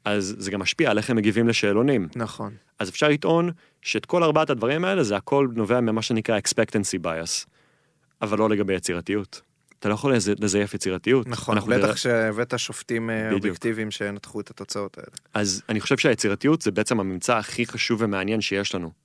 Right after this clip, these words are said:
Speaker 1: אה, שמצאנו שאנשים שעושים מייקרודוסינג יותר יצירתיים בכל אחד מהממדים שהזכרתי. יותר uncommon, יותר clever ויותר remote.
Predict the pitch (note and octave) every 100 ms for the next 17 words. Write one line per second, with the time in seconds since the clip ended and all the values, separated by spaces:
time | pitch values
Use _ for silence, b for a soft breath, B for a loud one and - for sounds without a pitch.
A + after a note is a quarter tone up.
0 | _ _ _ _ G2 F#2+ F#2 b b -
1 | G2+ G2 C3+ C3 G2 F2 G#2+ G#2 - G#2
2 | A#2 A2 F#2+ - C3 b b b G#2 C#3+
3 | C#3+ C#3+ G#2+ G2+ A#2+ D#3+ A2+ - C#3 B2
4 | A#2+ A2 A2 G2+ F#2 F2 F2+ F#2 E2+ F#2
5 | F2 - E2 b b b - G2+ D3 C#3
6 | C3 C#3 C3+ C#3+ D#3 b b b G#2+ G2
7 | C3 B2+ B2 C3 C3+ D#3 G#2 F#2 G#2 F#2
8 | F2+ D#2+ -